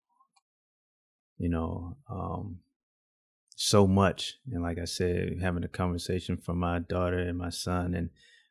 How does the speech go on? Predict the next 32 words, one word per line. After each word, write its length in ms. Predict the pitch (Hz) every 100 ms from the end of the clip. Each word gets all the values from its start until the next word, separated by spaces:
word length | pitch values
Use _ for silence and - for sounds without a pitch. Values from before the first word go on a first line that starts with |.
| _ _ -
they're 280 | - 90
voicing 460 | 85 95 95 - 90
their 200 | 92 92
concerns 680 | 87 80 - 95 92 90 -
to 120 | 90
me. 300 | 82 82 82 - - -
And 160 | 90 82
then, 360 | 87 82 82 - _ _ _ _
so 160 | - 87
I 160 | 87
felt 320 | 87 90 87 87
it 60 |
only 240 | 92 98 90
right 300 | 87 87 87
to 280 | 90 85 - _ _
address 460 | 98 85 92 107 101
those 280 | 101 92 87
concerns 760 | - 87 - 90 87 82 - - - -
and 140 | 95 87
put 160 | 110
it 120 | 104 -
to 140 | 113
the 80 | 104
people 580 | - 107 104 82 82 95
and 180 | 90 87
let 180 | 92 87
the 80 | 82
people, 500 | 110 104 92 87 - - - _
you 120 | - 90
know, 200 | 87 85
hear 320 | 90 104 95
that 300 | 90 85